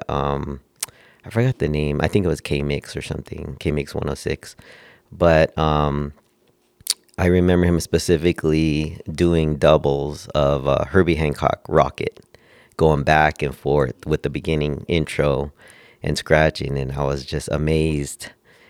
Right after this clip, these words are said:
and just so intrigued by what he was doing. And, y-, you know, I felt like, "Man, I, I wanna do that. You know, I wanna do that."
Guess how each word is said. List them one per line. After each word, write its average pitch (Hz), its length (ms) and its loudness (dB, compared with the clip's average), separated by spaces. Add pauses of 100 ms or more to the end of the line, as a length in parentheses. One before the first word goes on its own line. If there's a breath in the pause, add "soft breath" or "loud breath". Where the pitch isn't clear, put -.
(120 soft breath)
and 76 240 -2
just - 420 -2 (720)
so 87 540 4
intrigued 82 800 2 (200)
by 76 140 6
what 85 220 6
he 92 140 2
was 78 200 0
doing. 80 540 2 (920 soft breath)
And, 76 440 2 (300)
y-, - 160 -10
you 80 120 -2
know, 69 100 0
I 69 80 0
felt - 240 0
like, 67 180 -8
"Man, 71 300 -2
I, 69 140 -4
I 69 40 -4
wanna 73 260 0
do 98 200 2
that. 80 240 4 (160)
You 76 100 -6
know, 67 80 0
I 73 40 0
wanna 73 240 -2
do 90 200 2
that." 87 420 6